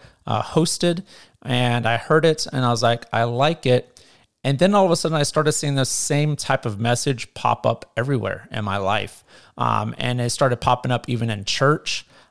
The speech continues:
Uh, I, I remember, like, some things that I heard in the message at church that were like, "Do good work, serve and be good to others,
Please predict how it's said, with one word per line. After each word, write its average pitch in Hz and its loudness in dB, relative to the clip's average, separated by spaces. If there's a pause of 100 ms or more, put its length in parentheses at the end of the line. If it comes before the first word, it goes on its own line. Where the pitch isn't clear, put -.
Uh, 117 0
I, 127 -2 (320)
I - 0
remember, 123 -2
like, 113 0
some 127 -2
things 135 -2
that 120 0
I 104 2
heard 151 2
in 127 -2
the 113 -2
message 131 0
at 135 4
church 127 0
that 120 0
were 117 -2
like, 107 -2 (160)
"Do 143 2
good 143 2
work, 131 0 (340)
serve 139 2
and 131 0
be 123 0
good 123 2
to - -6
others, 127 0